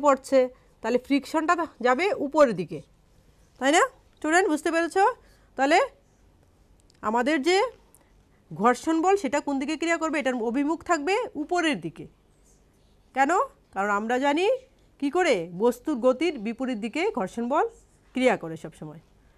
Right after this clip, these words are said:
তাহলে কোশ্চেন নাম্বার ফোর এর আনসার পেয়ে গেছো তোমরা। কি বলবে? ঘর্ষণ বল কি বস্তুর গতির বিপরীত দিকে থাকবে, অর্থাৎ উপরের দিকে। নেক্সট হলো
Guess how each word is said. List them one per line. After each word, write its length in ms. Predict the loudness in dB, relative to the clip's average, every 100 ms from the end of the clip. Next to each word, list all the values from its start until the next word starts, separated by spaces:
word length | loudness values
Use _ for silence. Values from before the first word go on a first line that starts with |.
| _
তাহলে 160 | -8 0
কোশ্চেন 260 | 0 0
নাম্বার 200 | -2 -2
ফোর 220 | 0 0 2
এর 60 |
আনসার 400 | 2 2 4 4 2 _ _ _ -4
পেয়ে 180 | 0 2
গেছো 220 | 0 -2 -4
তোমরা। 200 | 0 2 0 -4 _ _ _
কি 80 | -4
বলবে? 300 | 0 0 2 -2 0
ঘর্ষণ 400 | -2 0 -2 2
বল 180 | 2 2 -2 _ _ _ _ _ _ _ _ _ _ _ _ _ -6
কি 140 | -4 -4 -6 -2
বস্তুর 460 | -2 -2 -2 0 0 -6 _ _ _
গতির 380 | -4 -2 0 -2 -2 _ -10
বিপরীত 340 | -8 -4 -4 -4
দিকে 180 | -2 -2 -4 -4
থাকবে, 320 | -4 -2 -2 -4 -6
অর্থাৎ 480 | -12 -2 -2 -2 -8
উপরের 360 | -6 -6 -6
দিকে। 220 | -12 -20 -20 _ _ _ _ _ _ _ _ -2
নেক্সট 300 | 0 0 0
হলো 200 | 0 4